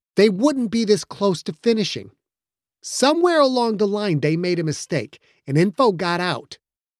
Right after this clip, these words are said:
If they hadn't made that mistake," he shrugged, "no one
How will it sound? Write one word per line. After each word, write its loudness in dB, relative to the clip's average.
If -12
they 2
hadn't 0
made 0
that 0
mistake," -4
he -4
shrugged, -12
"no 4
one -2